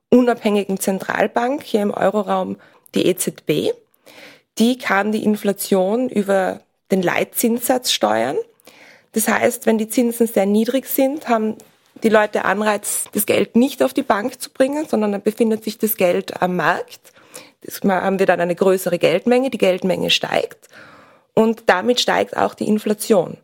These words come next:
was aber in Maßen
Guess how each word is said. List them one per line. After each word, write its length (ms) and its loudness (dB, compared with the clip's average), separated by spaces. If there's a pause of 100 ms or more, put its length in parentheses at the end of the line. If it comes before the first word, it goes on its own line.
(500)
was 360 0
aber 300 2 (340)
in 160 2
Maßen 540 0